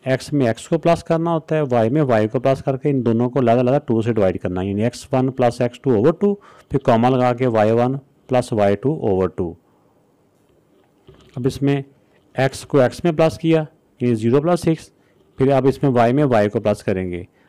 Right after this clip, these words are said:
अब सिक्स प्लस के अंदर साइन चेंज नहीं होते, जो भी साइन होते हैं ना, वही साइन रह जाते हैं। अब इसमें देखें, टू प्लस ज़ीरो, टू ही आ जाता है, टू को टू से डिवाइड करेंगे तो वन। इस तरह सिक्स में से टू माइनस करें,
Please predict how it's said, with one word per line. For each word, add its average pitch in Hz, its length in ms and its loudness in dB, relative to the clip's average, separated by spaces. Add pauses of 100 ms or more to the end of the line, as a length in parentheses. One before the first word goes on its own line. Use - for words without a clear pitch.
(140)
अब 120 100 -4
सिक्स - 440 -2
प्लस 139 320 0
के - 80 -2
अंदर 147 140 4
साइन 131 320 0
चेंज 131 200 2
नहीं 143 100 2
होते, 113 240 2
जो 120 200 4
भी 143 100 2
साइन 135 260 0
होते 135 180 -2
हैं 151 80 0
ना, 139 60 2
वही 120 180 2
साइन 104 300 -2
रह 98 120 2
जाते 92 300 -4
हैं। 87 200 -6 (1900)
अब 117 140 -2
इसमें 123 260 -2
देखें, 107 380 -6 (680)
टू 147 220 4
प्लस 139 300 2
ज़ीरो, 110 220 2
टू 135 160 0
ही 180 80 6
आ 180 80 4
जाता 170 220 0
है, 165 60 4
टू 147 220 0
को 143 100 2
टू 143 240 -2
से 143 120 0
डिवाइड 120 240 2
करेंगे 131 320 -2
तो 127 120 -2
वन। 98 280 -2 (680)
इस 120 60 -6
तरह 139 100 2
सिक्स - 280 -2
में 165 140 2
से 156 120 0
टू 151 220 2
माइनस 135 260 2
करें, 104 320 -2